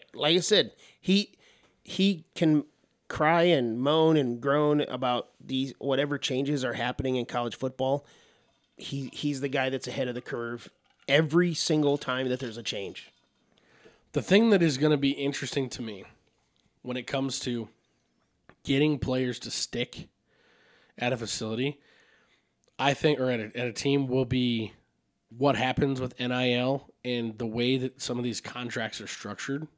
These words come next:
Speaker 2: and how they're being paid.
Speaker 1: Yeah.
Speaker 2: Because if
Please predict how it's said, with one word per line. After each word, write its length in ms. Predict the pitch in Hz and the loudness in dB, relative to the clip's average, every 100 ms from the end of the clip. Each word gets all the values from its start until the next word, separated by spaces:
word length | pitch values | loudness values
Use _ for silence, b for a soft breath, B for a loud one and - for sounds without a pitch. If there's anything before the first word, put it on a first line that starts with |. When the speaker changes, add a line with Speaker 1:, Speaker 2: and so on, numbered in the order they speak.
| _ _ _ _ _ | _ _ _ _ _
Speaker 2:
and 120 | 110 | -6
how 140 | 127 123 | -4 -2
they're 100 | 120 | -4
being 280 | 113 110 101 | -4 -4 -4
paid. 300 | - 95 - - _ | -4 -6 -12 -20 _
Speaker 1:
Yeah. 200 | - 117 - _ _ _ _ _ _ _ _ _ | -6 -6 -6 _ _ _ _ _ _ _ _ _
Speaker 2:
Because 420 | 127 156 147 127 | 2 4 4 0
if 360 | 127 127 - | -2 -4 -4